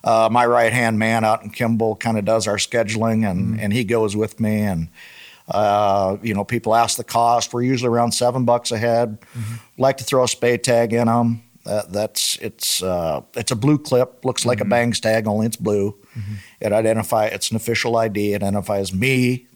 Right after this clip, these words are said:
Speaker 2: Mm-hmm.
Speaker 1: as the person who did it. Um, if you sell 'em, people recognize that blue clip. They know exactly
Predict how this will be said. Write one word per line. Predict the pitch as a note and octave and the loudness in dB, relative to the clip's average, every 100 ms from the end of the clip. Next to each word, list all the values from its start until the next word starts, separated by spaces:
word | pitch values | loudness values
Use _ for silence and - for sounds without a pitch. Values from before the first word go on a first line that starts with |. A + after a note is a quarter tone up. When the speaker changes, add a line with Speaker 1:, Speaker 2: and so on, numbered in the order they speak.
| _ - | _ -10
Speaker 2:
Mm-hmm. | A#2 G#2+ G#2 | -8 -8 -4
Speaker 1:
as | A#2 A2+ G2 | 0 0 0
the | - A2+ G#2 G2 G2 _ | -4 -2 0 -2 -8 _
person | A#2 A2+ A#2 | -6 -4 -2
who | G2+ | -4
did | G#2 A2 A2+ | -2 0 0
it. | A2+ - _ - - - - - _ | 0 -4 _ -20 -20 -20 -20 -20 _
Um, | G#2 G#2 A2 G#2 G#2 F#2+ F2+ - | -4 -2 0 0 0 -2 -4 -8
if | E2+ - | -12 -8
you | G2 | -4
sell | - B2+ C3 B2+ | 0 2 2 2
'em, | B2 A#2 - | 0 -4 -6
people | B2 A2+ G#2+ | -6 -4 -4
recognize | F#2+ B2 B2+ A2+ A#2 G#2 | 0 -2 0 0 0 0
that | G#2 G2+ | -2 -2
blue | A2 | -4
clip. | A2 G#2+ G#2 - | -4 -2 -4 -2
They | F#2 | -2
know | G2+ | -2
exactly | F2 F2+ F#2 B2 - - G#2 G2 | -2 -4 -2 -2 -2 -4 -2 -2